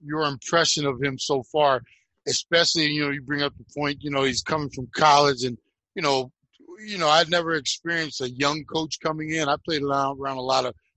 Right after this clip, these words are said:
veteran coaches. What has been kind of the thought process as you guys have seen it in terms of,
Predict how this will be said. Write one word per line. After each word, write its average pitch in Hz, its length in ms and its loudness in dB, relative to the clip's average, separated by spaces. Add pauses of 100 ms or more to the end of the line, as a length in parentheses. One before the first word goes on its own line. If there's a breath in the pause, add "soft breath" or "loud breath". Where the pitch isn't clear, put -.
(140)
veteran 143 280 2
coaches. 127 480 -8 (300)
What 170 220 -2
has 170 140 0
been 156 240 -4
kind 156 200 0
of 143 100 -6
the 127 100 -6 (140)
thought 165 220 2 (100)
process 139 680 -2 (140)
as 123 80 -14
you 143 120 -12
guys 135 280 4
have 120 100 -8
seen 156 340 0
it 143 100 0
in 127 160 -10
terms 139 400 -6
of, 127 220 0